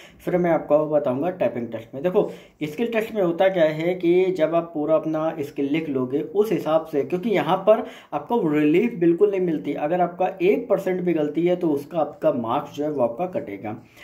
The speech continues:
अब यहाँ पे जो marks का distribution होता है वो आपका percentage के हिसाब से, अगर मान लो जो आपकी mistakes है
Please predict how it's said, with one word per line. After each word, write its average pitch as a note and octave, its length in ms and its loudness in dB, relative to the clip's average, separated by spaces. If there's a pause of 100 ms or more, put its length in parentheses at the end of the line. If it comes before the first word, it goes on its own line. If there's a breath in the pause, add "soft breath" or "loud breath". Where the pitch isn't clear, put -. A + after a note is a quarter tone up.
(260 loud breath)
अब E3+ 140 2
यहाँ F3+ 180 4
पे A#3 140 -4
जो A#3+ 180 -2
marks E3+ 340 0
का A#3 140 0
distribution F#3 680 0
होता F3 220 2
है F#3+ 60 4
वो F3 120 2
आपका E3 300 2
percentage D3 580 -2
के D3 120 -4
हिसाब A#2+ 340 -2
से, C3 140 -8
अगर D#3 320 2
मान E3+ 200 2
लो F3+ 120 4
जो E3+ 140 2
आपकी D#3+ 240 2
mistakes D3 580 -2
है - 120 -2